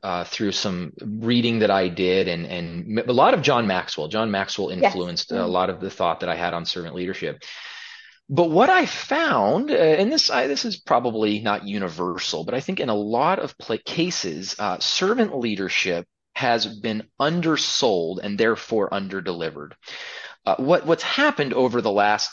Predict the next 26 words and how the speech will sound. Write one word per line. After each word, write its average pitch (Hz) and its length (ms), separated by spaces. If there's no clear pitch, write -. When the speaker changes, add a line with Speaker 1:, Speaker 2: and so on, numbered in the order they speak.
Speaker 1:
mm, 120 260
thirty-ish 104 640
years 87 460
is 104 220
that 107 200
in 113 120
an 113 100
effort 131 560
to 104 420
get 143 260
companies 127 560
to 117 80
pay 107 400
for 113 160
leadership 139 520
coaching, 80 500
there's 135 240
been 139 140
a 120 40
huge 220 800
emphasis 120 580
on 107 140
the 107 200
R 98 220
O 90 160
I. 71 280